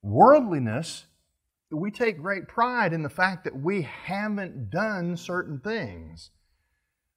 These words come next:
But you know, your heart can be completely worldly. And your behavior can look just as respectable as can be. Because what you do is you say, "Man, I would love to go do that. But I'm,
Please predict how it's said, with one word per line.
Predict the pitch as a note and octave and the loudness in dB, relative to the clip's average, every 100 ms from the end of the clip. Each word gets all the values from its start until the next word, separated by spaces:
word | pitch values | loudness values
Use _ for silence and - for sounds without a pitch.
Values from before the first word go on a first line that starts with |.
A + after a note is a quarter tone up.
| - | -10
But | B2 | -8
you | D3 A3 | -4 -4
know, | B3+ B3 A#3 - | -2 -2 -4 -6
your | C3+ D3+ A#3 | -10 -6 -6
heart | G3+ - G3+ G#3+ - | -8 -8 -6 -6 -6
can | D3 | -6
be | C3+ D3 | -4 -4
completely | D3 A2+ - F#3+ A3 G#3 G3+ G#3 G3 | -4 -8 -8 -6 -6 -6 -6 -4 -6
worldly. | B2+ D3+ C#3+ A2 F2 D2+ - _ _ _ _ _ _ _ _ _ _ _ _ _ _ _ _ _ - | -6 -4 -2 -4 -8 -12 -16 _ _ _ _ _ _ _ _ _ _ _ _ _ _ _ _ _ -10
And | A#2 C#3+ | -6 -4
your | |
behavior | F#3 A#2+ D#3+ E3+ E3+ | -4 -4 -2 -4 -4
can | E3+ B2+ A2+ | -8 -6 -6
look | C3 G#2+ | -6 -8
just | B2 - G2+ | -12 -10 -12
as | E2+ | -12
respectable | E2 - - D#3 D#3 D3 C#3+ | -14 -16 -12 -12 -12 -12 -10
as | C3+ | -10
can | - B2+ A#2+ | -10 -10 -8
be. | G#2+ E2 - _ _ _ _ _ _ _ _ - | -10 -12 -18 _ _ _ _ _ _ _ _ -12
Because | A#2 C#3 C3+ | -6 -4 -4
what | D#3 | -6
you | C#3 A2 | -4 -6
do | A2+ G#3+ F3 | -4 -4 -4
is | C#3 A2+ A2 | -4 -8 -8
you | |
say, | G2 - G2+ | -12 -10 -8
"Man, | A2 B2+ A2 | -6 -6 -6
I | A#2+ | -8
would | G2+ | -8
love | F#2+ A2+ A2+ | -8 -8 -8
to | |
go | A2 B2 | -8 -8
do | A#2 B2+ | -6 -4
that. | B2 A2+ F#2+ - _ _ _ _ _ _ _ _ _ _ _ _ - | -4 -6 -8 -16 _ _ _ _ _ _ _ _ _ _ _ _ -16
But | F#2+ | -10
I'm, | F#2+ A2+ C3 C3 A#2 F#2+ | -8 -4 -4 -4 -4 -6